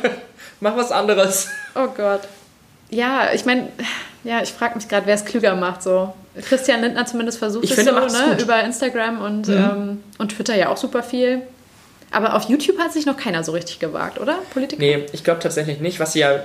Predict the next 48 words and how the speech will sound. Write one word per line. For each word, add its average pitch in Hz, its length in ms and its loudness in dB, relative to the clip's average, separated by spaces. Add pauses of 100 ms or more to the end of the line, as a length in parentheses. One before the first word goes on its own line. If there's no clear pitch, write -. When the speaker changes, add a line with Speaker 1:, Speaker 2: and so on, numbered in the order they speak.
(120)
Speaker 1:
ver-, 175 220 -14
verstärkt 165 400 -2
gemacht 180 200 0
haben, 165 60 -2
jetzt 156 160 -4
glaub 147 120 0
ich 147 40 -10
zum - 200 -8
zweiten 170 440 2
Mal 202 100 4
bei 180 120 2
der 175 80 4
Bundestagswahl, 185 720 -2
ne, 185 100 -2
dass 170 160 -6
man 143 160 -2
mit 147 140 -8
YouTubern 170 440 -2
ein 139 140 -4
Interviewformat 190 600 0 (260)
Speaker 2:
Genau, 269 260 6 (160)
Speaker 1:
aufgebaut 180 540 2
Speaker 2:
ja. - 60 -6
Speaker 1:
hat. 175 240 -2
Diesmal 170 320 -2
Gott 156 180 -2
sei 156 80 -2
Dank 147 240 -2
mit 143 140 -2
den 139 80 -10
anderen 190 300 0
Kandidaten, 160 600 0
nicht 190 180 -2
nur 180 120 2
mit, 170 240 -2
mit 160 180 -8
Angela 151 280 0
Speaker 2:
Mit 220 120 2
Speaker 1:
Merkel. 233 220 4
Speaker 2:
Merkel, 240 200 2
ja, 233 140 -2
genau. 208 160 -6
Speaker 1:
Und 143 100 -6
auch 151 120 -8
nicht 185 180 -4
nur 175 140 0
abgesprochen 160 580 -2
vorher. 160 300 0